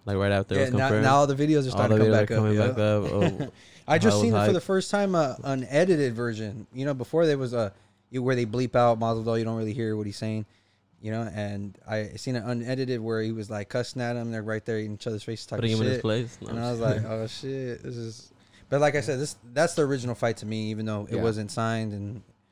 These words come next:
Speaker 2: so I, I like,
Speaker 3: Smoke it.
Speaker 2: I like the fact that it actually was a, it's official, and the only thing that's holding it back is a covid test.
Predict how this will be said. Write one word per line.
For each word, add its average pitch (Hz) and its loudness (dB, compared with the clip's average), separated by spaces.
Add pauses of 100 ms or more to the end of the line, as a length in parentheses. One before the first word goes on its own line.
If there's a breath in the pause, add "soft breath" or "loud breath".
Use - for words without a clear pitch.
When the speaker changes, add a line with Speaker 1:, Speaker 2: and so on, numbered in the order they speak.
(340)
Speaker 2:
so - -6
I, 127 0 (340)
I 135 4
like, 147 4 (100)
Speaker 3:
Smoke - -18
it. - -18 (920)
Speaker 2:
I 135 0
like 170 2
the 165 -6
fact 139 -2
that 117 0
it 117 -2
actually 117 0
was 107 -6
a, 101 -6 (140)
it's 135 -4
official, 143 0
and 120 0
the 123 -2
only 131 -2
thing 135 -4
that's 120 -4
holding 123 -4
it 113 -6
back 113 -2
is 110 -6
a 107 -6
covid 104 -6
test. 104 -10